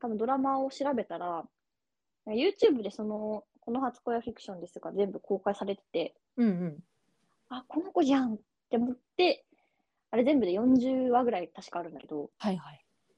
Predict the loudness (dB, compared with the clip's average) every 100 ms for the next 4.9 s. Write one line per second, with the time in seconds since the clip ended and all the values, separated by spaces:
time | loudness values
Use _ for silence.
0 | _ _ _ _ _ -8 -8 -4 -2 -2
1 | -4 -10 -8 -10 -4 -4 -4 -8 0 6
2 | 8 8 8 8 6 2 _ -4 -2 -4
3 | -4 -4 -2 0 2 2 2 2 2 0
4 | -4 -10 -8 -8 -10 -6 2 2